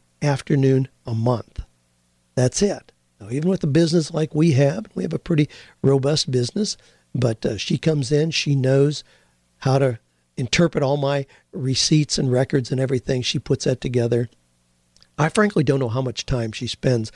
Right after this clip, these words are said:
on doing my stuff. I mean, she's here for a couple hours, then she takes things with her, and then a couple days later I get all my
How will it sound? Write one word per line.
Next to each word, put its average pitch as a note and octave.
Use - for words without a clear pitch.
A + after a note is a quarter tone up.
on A2+
doing A#2+
my A2
stuff. A#2+
I -
mean, G2+
she's B2
here C#3+
for -
a A2
couple B2+
hours, C3
then A2+
she -
takes -
things C3+
with B2+
her, C3+
and A2
then A2+
a A2+
couple -
days B2
later B2+
I A#2
get B2
all B2
my B2